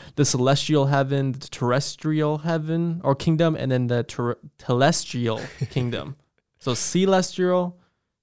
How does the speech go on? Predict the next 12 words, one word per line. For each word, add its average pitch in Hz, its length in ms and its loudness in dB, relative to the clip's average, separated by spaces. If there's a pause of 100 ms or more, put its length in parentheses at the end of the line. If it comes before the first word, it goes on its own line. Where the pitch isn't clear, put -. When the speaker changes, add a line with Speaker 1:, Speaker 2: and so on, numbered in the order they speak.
(360)
Speaker 1:
terrestrial, 131 960 -2 (1000)
telestial. 135 960 2 (340)
Speaker 2:
This 120 180 -6
is 90 120 -8
dope. 104 200 -4
I 101 140 0
didn't 117 140 0
have 98 120 -4
the 92 60 -6
name. 92 340 -4
So - 160 -12
I'm 98 140 -16